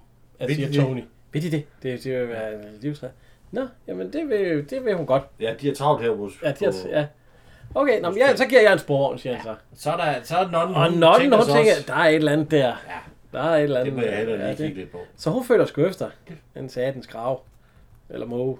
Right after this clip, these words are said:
Speaker 1: <laughs> Ej, det er jo, hun er
Speaker 2: Altså,
Speaker 1: nonnen.
Speaker 2: hvis man bliver
Speaker 1: Hun er
Speaker 2: skygge,
Speaker 1: ikke
Speaker 2: kan man ret hurtigt finde ud af, at hun går bag dig.
Speaker 1: Ja, det vil jeg også sige, men altså, hun kan
Speaker 2: Ja,
Speaker 1: holde
Speaker 2: det
Speaker 1: sig skjult. Hun er en ren agent. <laughs>
Speaker 2: Ja, hun er jo med i metroen i hvert fald.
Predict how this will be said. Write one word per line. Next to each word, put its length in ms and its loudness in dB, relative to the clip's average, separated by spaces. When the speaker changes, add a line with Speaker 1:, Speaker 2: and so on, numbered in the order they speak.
Speaker 1:
<laughs> 240 -8
Ej, 1080 -6
det 80 -10
er 40 -6
jo, 60 -8
hun 80 -12
er 180 -6
Speaker 2:
Altså, 140 -4
Speaker 1:
nonnen. 180 -6
Speaker 2:
hvis 140 -10
man 120 -8
bliver 140 -6
Speaker 1:
Hun 140 -6
er 40 2
Speaker 2:
skygge, 160 4
Speaker 1:
ikke 140 0
Speaker 2:
kan 100 -2
man 100 0
ret 120 4
hurtigt 260 2
finde 160 0
ud 40 4
af, 40 4
at 60 0
hun 100 -6
går 180 0
bag 200 -2
dig. 80 -12
Speaker 1:
Ja, 60 -2
det 180 0
vil 80 4
jeg 120 0
også 240 2
sige, 200 -4
men 180 0
altså, 220 -4
hun 140 -6
kan 120 0
Speaker 2:
Ja, 60 6
Speaker 1:
holde 140 2
Speaker 2:
det 60 -16
Speaker 1:
sig 100 -10
skjult. 300 -4
Hun 140 -2
er 100 2
en 60 -2
ren 180 0
agent. 340 -2
<laughs> 1400 -6
Speaker 2:
Ja, 160 -8
hun 180 -8
er 60 -4
jo 160 -2
med 300 2
i 20 -4
metroen 380 -2
i 20 -6
hvert 160 -6
fald. 180 -6